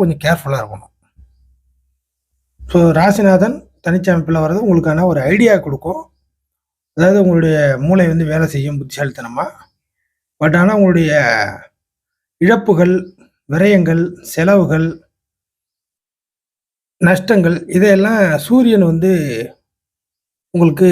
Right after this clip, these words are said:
எட்டாம் இடத்தின் வழியா செய்யறதுக்கு மாறிடும். இப்போ என்னென்ன விஷயத்துல கொஞ்சம் ஜாக்கிரதையா இருக்கணும்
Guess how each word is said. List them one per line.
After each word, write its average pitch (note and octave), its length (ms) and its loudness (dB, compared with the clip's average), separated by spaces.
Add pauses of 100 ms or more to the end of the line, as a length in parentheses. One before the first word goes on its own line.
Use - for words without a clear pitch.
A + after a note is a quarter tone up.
எட்டாம் F3+ 300 0
இடத்தின் D3+ 240 -2
வழியா D3+ 260 -2
செய்யறதுக்கு C#3+ 540 -6 (2000)
மாறிடும். C3 480 0 (1700)
இப்போ - 200 -2
என்னென்ன B3+ 320 4
விஷயத்துல G#3 480 0
கொஞ்சம் E3 240 -2
ஜாக்கிரதையா D#3+ 460 -2
இருக்கணும் B2 380 -10